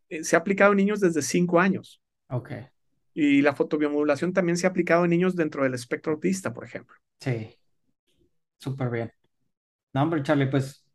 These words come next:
Speaker 2: toda esta información muy relevante, muy buena, para que la tomemos en cuenta y, y si está dentro de, y, bueno, que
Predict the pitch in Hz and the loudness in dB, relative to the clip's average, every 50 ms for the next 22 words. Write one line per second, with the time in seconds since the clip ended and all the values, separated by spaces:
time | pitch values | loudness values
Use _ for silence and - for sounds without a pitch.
0 | _ _ _ _ _ _ - 185 175 175 185 180 - 196 175 175 170 156 160 147 | _ _ _ _ _ _ 2 4 6 6 6 4 2 0 2 2 2 4 2 2
1 | 139 175 175 185 185 - - - 165 180 196 202 208 208 185 165 151 156 170 180 | 2 2 2 0 0 -4 -4 -2 0 2 4 4 4 6 6 6 6 6 4 4
2 | 175 - 214 233 220 165 160 160 165 185 185 160 156 156 156 165 180 220 262 277 | 4 2 0 2 0 0 0 2 2 4 2 4 4 4 4 4 4 2 2 0
3 | - - _ _ _ _ _ _ _ _ _ _ _ - 135 131 131 131 131 135 | -2 -8 _ _ _ _ _ _ _ _ _ _ _ 0 2 2 2 2 -2 -2
4 | - 143 135 131 127 123 120 117 113 113 - - 139 139 139 143 139 147 165 170 | 0 2 2 4 2 2 0 -2 -2 -4 -4 -4 -4 -2 0 2 2 2 2 4
5 | 170 151 139 135 143 147 175 - 233 180 139 131 131 131 131 131 127 127 123 120 | 2 2 4 4 2 2 2 2 2 2 2 2 2 2 2 2 2 2 2 0
6 | 117 113 113 117 - - - 139 127 131 - - 160 165 175 170 170 170 175 175 | -2 -4 -6 -8 -8 -4 -2 -2 -2 -2 2 4 4 6 6 4 2 2 0 2
7 | 170 160 151 143 139 127 123 127 - - 143 135 - _ - 143 143 139 139 139 | 4 4 4 4 4 2 0 -4 -6 -8 -10 -10 -10 _ -4 0 2 2 2 2
8 | 135 135 - _ _ - 123 123 - - | 0 -2 -8 _ _ -8 -6 -6 -8 -12